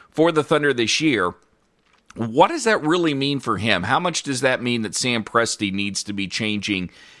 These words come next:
his philosophy as G M? And that's a big question for Sam Presti to overcome, because you're gonna pull the trigger on somebody like Billy Donovan, who you are very simpatico with. Then who is the guy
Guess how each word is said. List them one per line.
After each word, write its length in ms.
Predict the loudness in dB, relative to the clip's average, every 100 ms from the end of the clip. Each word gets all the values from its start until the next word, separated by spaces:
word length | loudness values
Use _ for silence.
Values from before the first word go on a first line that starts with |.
| _
his 320 | 0 2 2
philosophy 1040 | 0 0 2 2 2 -2 -4 -2 -2 -2 -2
as 260 | -2 0 -2
G 420 | -6 -2 -2 0
M? 220 | -4 -8 -18 _ _ _ _ _ _ _
And 320 | -2 2 2 2
that's 220 | 2 0
a 80 | 0
big 320 | 2 0 0
question 480 | 0 2 0 -4 -2
for 160 | -2
Sam 320 | 0 0 -2
Presti 440 | 0 0 0 -2 0
to 60 | 2
overcome, 520 | 0 -2 -2 -2 -2
because 280 | -2 -2 -2
you're 120 | -2
gonna 180 | 0 0
pull 160 | 0
the 120 | 0 -4 -8
trigger 440 | -2 -2 0 0
on 100 | 0
somebody 400 | 0 -2 0 0
like 260 | 0 0 0
Billy 260 | 0 0
Donovan, 440 | 0 0 -2 -2 -4
who 240 | -2 -2
you 360 | -4 -4 0 2
are 120 | 0
very 360 | 0 0 0 -2
simpatico 720 | -4 -4 0 0 0 -4 -6
with. 360 | -2 -2 -2 -2
Then 160 | -4 -2
who 280 | -4 -2 -2
is 160 | -2
the 100 | -4
guy 560 | -2 0 0 0 -4